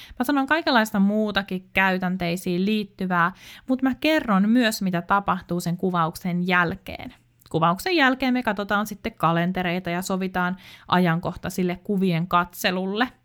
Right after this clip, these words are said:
Jos mä en tapais asiakkaita kuvauksen jälkeen uudestaan, vaan he tilais kuvatuotteensa nettigalleriasta, niin silloin mulla olisi siinä kuvaushetkellä mukana ne kuvatuotteet. Ja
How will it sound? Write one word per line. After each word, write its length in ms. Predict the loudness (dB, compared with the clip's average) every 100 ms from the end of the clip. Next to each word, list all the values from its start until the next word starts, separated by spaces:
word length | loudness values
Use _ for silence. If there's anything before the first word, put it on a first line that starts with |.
| _ -4
Jos 260 | -2 0
mä 160 | 0 -2
en 400 | -2 -2 2 0 -2 _ -2
tapais 580 | 0 0 2 2 0 -2
asiakkaita 760 | 0 0 2 -2 -2 -4 -4 -4
kuvauksen 580 | -2 2 0 0 -4 0
jälkeen 480 | 0 0 -4 -4 -2
uudestaan, 760 | 0 2 0 -2 -2 -2 -2 -6 -6
vaan 180 | -2 0
he 320 | 0 -2 -4 _ -4
tilais 540 | 0 4 4 2 -6 _ -20 -16 -4
kuvatuotteensa 840 | 0 2 2 0 -2 -2 0 2
nettigalleriasta, 1200 | 4 2 0 -6 -2 0 0 0 -2 -4 -4 -8 _ _ _ _ 0
niin 400 | 2 4 2 -2 -4
silloin 320 | 0 4 4
mulla 260 | 2 2 0
olisi 180 | -2
siinä 200 | -4 -4
kuvaushetkellä 800 | -4 0 2 2 0 -6 -4 -2 0
mukana 380 | 0 0 0
ne 120 | -2 -4
kuvatuotteet. 1040 | -2 0 0 -2 -4 -4 -4 -4 -4 -10 -20 -20 -20 -4
Ja 460 | 2 6 6 4